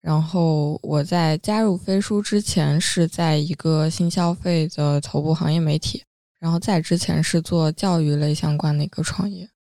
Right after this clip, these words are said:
和灿灿比较像的是，我也是客户变成了员工，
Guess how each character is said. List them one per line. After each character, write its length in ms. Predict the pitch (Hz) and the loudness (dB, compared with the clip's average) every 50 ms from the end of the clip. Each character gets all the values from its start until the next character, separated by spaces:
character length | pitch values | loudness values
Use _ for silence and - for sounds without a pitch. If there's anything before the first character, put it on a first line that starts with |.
| _ - - | _ -12 -2
和 140 | - 180 165 | 0 0 0
灿 260 | - 220 226 220 196 | 0 0 0 2 2
灿 160 | 202 175 160 | 2 2 2
比 80 | 143 139 | 0 0
较 80 | 143 | 0
像 240 | 175 - 220 190 160 | 0 0 0 0 0
的 80 | 147 156 | 0 0
是， 440 | - - 160 147 135 135 - - - - _ _ _ _ | 0 0 0 2 2 2 0 -4 -8 -14 _ _ _ _
我 160 | - 143 147 | -4 0 2
也 180 | 151 170 151 | 2 2 2
是 400 | 156 - - - 139 113 80 67 | 0 -2 -2 0 0 0 0 0
客 240 | - - - 175 156 | -2 -2 0 2 2
户 260 | 165 - 156 139 123 | 2 2 0 0 0
变 280 | 107 95 160 160 143 143 | 0 0 0 0 2 0
成 180 | 156 165 185 - | 0 0 -2 0
了 400 | 208 208 - 113 - - - - _ _ | 0 0 2 2 0 0 -2 -6 _ _
员 260 | 156 151 135 151 147 | 0 0 0 0 0
工， 280 | 156 165 165 160 175 | 0 0 2 2 0